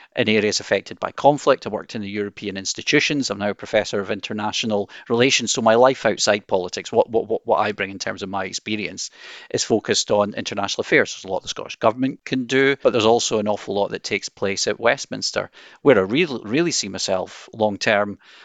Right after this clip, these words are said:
as part of that effort in setting up a newly independent state. Um, and there'll be, there'll be a lot of opportunity and a lot of opportunity for international engagement. I wonder, it's not for me to decide, but, um, maybe long term,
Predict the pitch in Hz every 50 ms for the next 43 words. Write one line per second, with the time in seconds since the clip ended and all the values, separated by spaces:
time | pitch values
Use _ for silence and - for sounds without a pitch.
0 | - _ _ - 110 104 107 104 - - _ _ - - 113 113 - 101 104 107
1 | 101 - 104 104 107 - - 104 101 - 104 101 - - 104 104 - 113 110 107
2 | - - 110 107 107 110 113 110 110 110 110 110 110 _ _ _ - - 113 110
3 | 113 - - 113 113 113 113 117 113 113 - _ - - - - 156 175 156 -
4 | _ - - - _ _ - - 110 107 107 107 110 110 101 _ _ _ _ _
5 | - 120 110 110 107 98 - 117 107 107 104 95 _ _ _ - 127 123 110 120
6 | 117 104 107 113 117 123 131 - 123 107 113 107 - - 123 - - 156 156 147
7 | - 104 95 95 98 107 117 113 110 113 110 - - 117 - - 113 107 107 -
8 | - 107 104 104 - - - 113 107 110 107 107 107 _ _ - 117 113 110 -
9 | 110 110 107 110 107 - - 127 110 110 113 107 _ _ _ - - 113 110 -
10 | 131 147 160 - - - 101 - - - - - _ _ - - 101 98 117 127
11 | 135 135 117 - - 120 - 151 - _ _ - 110 104 - - 113 113 104 -
12 | - 98 101 107 104 - - - 98 - - 117 117 107 95 85 - - 101 -
13 | - 107 104 101 104 104 107 98 - _ _ _ _ - 117 127 131 117 104 95
14 | 101 107 110 131 135 - - 101 98 98 95